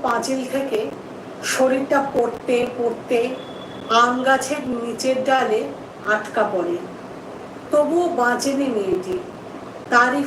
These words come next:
ফিসফিস, হিসিস শব্দ নাকি শোনা যায় ছাদ নয়। সবার বাধা অগ্রাহ্য করেই সে একদিন উঠল ছাদে। জ্যোৎস্না প্লাবিত সারা ছাদে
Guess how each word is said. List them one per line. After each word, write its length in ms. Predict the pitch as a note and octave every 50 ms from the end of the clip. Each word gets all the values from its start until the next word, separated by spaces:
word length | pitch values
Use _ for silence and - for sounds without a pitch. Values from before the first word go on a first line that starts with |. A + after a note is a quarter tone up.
| - -
ফিসফিস, 720 | C4+ B3 - - - - B3+ C4 C4+ C4 B3 - - - - - - - - - - - -
হিসিস 560 | A#3+ A3+ G#3+ - - C4+ C4 B3+ A3 - - - - - - - - - - - - - - - -
শব্দ 460 | - - - A#3 A3+ A#3 A#3 - B3
নাকি 360 | A#3+ B3 B3 B3 A#3 B3+ B3+
শোনা 440 | G3+ - - - G#3+ G#3+ A3 A3 A3
যায় 260 | A3+ G#3 G3+ A3+ C4+ - - - - -
ছাদ 360 | - - - G3 F3+ - -
নয়। 260 | E3+ - - - - - - - - - - - - - - - - - - - - - - - - - - -
সবার 540 | - - - - C4+ C#4+ C#4+ C#4 D4+ D4+ D4+
বাধা 600 | C4+ A3+ A3+ A3 A3 A3+ - - - C#4 C#4 C#4 - - - -
অগ্রাহ্য 680 | A3 A3+ A3 - - A3 B3 B3 - - - - C#4+ C#4+ C#4
করেই 320 | C#4+ C#4 B3+ G#3 G#3+ B3 C#4 - - - - - - - - - - -
সে 180 | - - -
একদিন 560 | D4 D4 C#4+ C#4 C4 B3+ A3+ A3 C#4 C4+ C#4 C4+ - - - - - -
উঠল 420 | B3 G#3 - - G#3+ A#3 C4 C4+ C4+ -
ছাদে। 440 | - - - F#3+ E3+ E3 E3 F3 E3 - - - - - - - - - - - - - - - - - - - - - - - - - F3+ -
জ্যোৎস্না 540 | - B3 - - - - - - C4+ C#4 C#4
প্লাবিত 480 | C#4 C#4+ C#4 C#4 C#4 C#4+ C#4+ - D#4+ D4 D4 D#4 - - - - - - - -
সারা 360 | - - A3+ A3+ A#3 A#3+ B3 B3 -
ছাদে 500 | - - G#3 G3+ G3 G3 G#3+ A3 G#3+